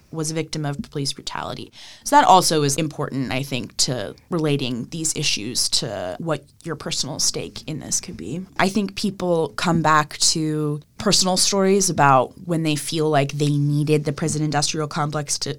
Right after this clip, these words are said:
to somehow solve a certain problem. But in small ways, people who are, are putting into practice alternatives to prison. So a lot of people in social justice circles are involved in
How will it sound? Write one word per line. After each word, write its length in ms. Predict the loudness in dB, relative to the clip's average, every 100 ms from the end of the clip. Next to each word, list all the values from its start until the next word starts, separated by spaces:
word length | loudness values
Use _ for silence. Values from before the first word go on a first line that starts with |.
| -8
to 100 | -4
somehow 340 | -2 -2 -2 -2
solve 320 | 2 6 6 6
a 60 |
certain 340 | 2 0 -2 -4
problem. 540 | -2 0 2 2 0 _ _ _ _ _ 4
But 280 | 4 4 -2 -2
in 240 | -2 0
small 420 | 0 0 0 0 2
ways, 300 | 2 2 -2
people 500 | -4 -6 -2 -2 -2
who 100 | -6
are, 120 | -2
are 120 | -4
putting 300 | -2 -4 -2
into 180 | -2 -4
practice 720 | -4 -6 -4 -4 -2 -2 -4 -8 -20 _ -4
alternatives 720 | -2 -2 -4 -2 0 0 0 -2
to 120 | -4
prison. 480 | -2 -2 0 0 0
So 380 | 0 0 0 -4 _ _ _ _ -2
a 60 | 6
lot 160 | 6
of 80 | 4
people 560 | -2 -2 2 2 0 -2
in 220 | -2 0
social 300 | 0 0 -2
justice 300 | -2 -2 0
circles 400 | 0 -2 -2 0
are 280 | 2 2 0 0
involved 680 | -2 2 6 6 4 0 -4
in 420 | 0 0 -2